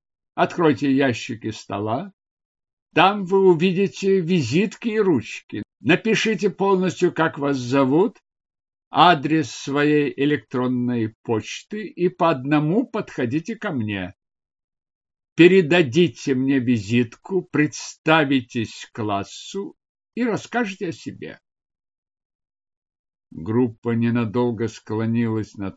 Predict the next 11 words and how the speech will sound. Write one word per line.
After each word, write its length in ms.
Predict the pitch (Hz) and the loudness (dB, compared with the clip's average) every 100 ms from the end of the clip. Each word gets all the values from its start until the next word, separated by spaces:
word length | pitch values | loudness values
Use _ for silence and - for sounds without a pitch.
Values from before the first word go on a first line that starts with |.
| _ | _
партами, 600 | 113 104 104 113 110 110 | -4 -4 -6 -8 -6 -8
подписывая 880 | - 104 - - 113 - 107 101 101 | -8 -12 -10 -8 -8 -8 -8 -6 -4
визитки, 640 | 101 92 104 127 - 113 | -4 -4 -2 -4 -4 -12
после 400 | 107 104 - 110 | -10 -12 -10 -12
чего 320 | - 107 107 | -10 -8 -6
начала 480 | 110 101 - 104 110 | -6 -8 -8 -6 -6
по 160 | 110 101 | -6 -6
очереди 640 | 107 113 - 104 101 98 | -4 -4 -6 -6 -4 -6
подходить 720 | 92 101 - 101 95 120 135 - | -8 -10 -12 -10 -4 -2 -2 -4
к 160 | _ | _
преподавателю. 1040 | - 104 107 101 87 90 85 - 82 78 | -10 -8 -8 -8 -8 -8 -10 -14 -14 -14